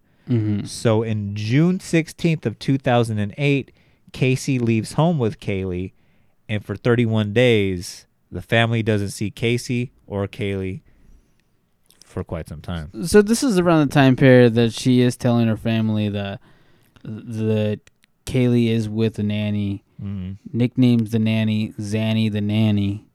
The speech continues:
Speaker 1: which, man, okay, we gotta talk about Xanax for a second here.
Speaker 2: <laughs>
Speaker 1: The name Zanny the nanny just screams, like, party person, like, the nickname of somebody that would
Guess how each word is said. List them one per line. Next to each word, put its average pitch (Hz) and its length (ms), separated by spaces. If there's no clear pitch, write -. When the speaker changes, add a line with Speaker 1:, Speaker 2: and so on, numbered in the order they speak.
Speaker 1:
which, 170 340
man, 147 680
okay, 139 500
we 135 120
gotta 202 180
talk 143 320
about 113 480
Xanax 104 720
for - 300
a 117 100
second 107 400
here. 104 240
Speaker 2:
<laughs> - 260
Speaker 1:
The 165 120
name 240 340
Zanny 135 640
the 123 120
nanny 120 760
just 131 300
screams, 127 720
like, 113 220
party 123 800
person, 117 560
like, 107 300
the 120 120
nickname 117 540
of 107 180
somebody 110 420
that 104 180
would 101 200